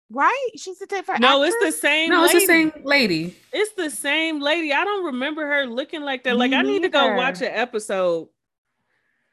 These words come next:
Speaker 2: But she, what do you want from Mercedes? What do you want? What? Why do you want a fourteen-year-old to bring a baby into this fucking world?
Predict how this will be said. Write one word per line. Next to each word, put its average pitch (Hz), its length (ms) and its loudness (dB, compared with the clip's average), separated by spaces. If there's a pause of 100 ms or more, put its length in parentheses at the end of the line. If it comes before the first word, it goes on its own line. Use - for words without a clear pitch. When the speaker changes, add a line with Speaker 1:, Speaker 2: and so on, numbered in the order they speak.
(960)
Speaker 2:
But 202 320 0
she, 311 520 -6 (760)
what 247 400 -2
do 494 60 2
you 440 320 4
want 320 280 -2
from 247 140 -2
Mercedes? 185 580 -2 (300)
What 403 320 0
do 508 60 2
you 494 360 4
want? 240 340 -2
What? 214 340 -4 (1400)
Why 262 340 -2
do 427 60 0
you 381 220 2
want 311 200 -4
a 240 60 -4
fourteen-year-old 240 880 -2
to 208 60 -6
bring 214 240 -4
a 202 40 -6
baby 196 360 -4
into 180 200 -12
this 170 180 -8
fucking 170 360 -6
world? 143 440 -8